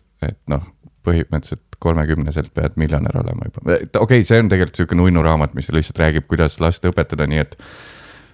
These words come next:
vist niimoodi, ma ei ole lugenud seda, ühesõnaga me paneme, paneme sellele puid siin vahepeal.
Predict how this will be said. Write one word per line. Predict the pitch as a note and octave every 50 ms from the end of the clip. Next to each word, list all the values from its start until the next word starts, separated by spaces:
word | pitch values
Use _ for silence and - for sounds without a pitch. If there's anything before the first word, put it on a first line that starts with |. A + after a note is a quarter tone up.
| _ _ -
vist | E2 D#2 - - _ _ -
niimoodi, | E2+ E2+ F2 F2 E2 B1+ -
ma | F2 F2+
ei | F#2
ole | F2+
lugenud | F2 F#2 F2 D#2+ D2+ D2 -
seda, | - D2+ D2 D#2 D2+
ühesõnaga | D2 D#2 C#2+ C#2 C#2+ D2+ D#2 -
me | C2+ C#2+
paneme, | C#2 - D2 C#2+ C#2+ D2 D2 - - _
paneme | - D#2 D#2 D2+ D2 D#2+
sellele | E2 E2 D#2 D2+ D2+ D2+
puid | - D#2+ C#2+ C#2 - -
siin | - - - - - - - _ - - -
vahepeal. | - C#2+ - - - - -